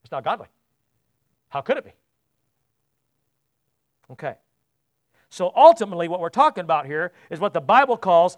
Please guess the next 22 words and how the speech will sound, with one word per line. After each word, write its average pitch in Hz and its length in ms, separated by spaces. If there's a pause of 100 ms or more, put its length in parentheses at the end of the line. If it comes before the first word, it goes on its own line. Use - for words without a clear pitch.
(120)
the 180 100
second 196 400
death. 139 280
How 156 140
do 170 100
I 170 80
know? 254 280 (220)
Revelation 196 460
twenty-one 240 420
eight. 202 260 (300)
"But 175 140
the 160 80
cowardly, 277 640 (160)
the 196 120
unbelieving, 240 600
the 175 100
vile, 262 340
the 214 100
murderers, 277 420
the 190 80
sexually 247 380
immoral, 269 440